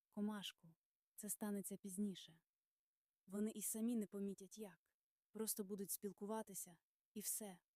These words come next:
розмовляти ось так, як ми з вами. Ось зараз вони нагуляються,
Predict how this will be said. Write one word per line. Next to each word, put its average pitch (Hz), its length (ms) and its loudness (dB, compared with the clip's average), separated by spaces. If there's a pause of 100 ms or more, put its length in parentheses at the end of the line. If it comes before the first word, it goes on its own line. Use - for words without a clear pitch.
(140)
розмовляти 208 640 0
ось 190 220 -2
так, 208 220 -4
як 185 140 -6
ми 190 120 0
з 175 100 -4
вами. 175 320 -6 (1200)
Ось 214 160 0
зараз 196 480 2
вони 202 180 2
нагуляються, 196 800 -2